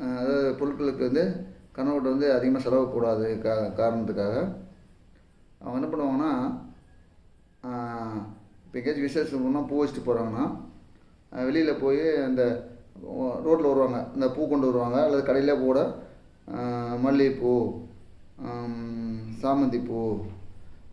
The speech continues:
ஆ, வேறு ரோஜா பூ, இந்த மாதிரி செம்பகப்பூ அப்படின்னு சொல்லி, ஆ,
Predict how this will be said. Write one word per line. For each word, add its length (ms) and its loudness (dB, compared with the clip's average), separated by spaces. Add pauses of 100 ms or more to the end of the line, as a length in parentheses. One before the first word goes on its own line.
(160)
ஆ, 280 -2 (140)
வேறு 200 2
ரோஜா 400 4
பூ, 180 -2
இந்த 120 4
மாதிரி 540 2 (760)
செம்பகப்பூ 680 -2 (440)
அப்படின்னு 240 -4
சொல்லி, 440 -2 (800)
ஆ, 40 -8